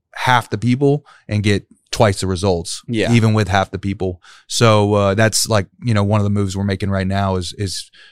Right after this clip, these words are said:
Speaker 1: slowly moving away from the overseas team and moving it all stateside in office and, uh,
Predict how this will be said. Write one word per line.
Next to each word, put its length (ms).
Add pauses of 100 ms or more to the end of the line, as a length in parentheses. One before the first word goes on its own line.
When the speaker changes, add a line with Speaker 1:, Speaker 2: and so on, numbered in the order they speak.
Speaker 1:
slowly 720 (180)
moving 360
away 300
from 360
the 60
overseas 540
team 240
and 100
moving 260
it 120
all 120
stateside 600
in 140
office 520 (320)
and, 360
uh, 280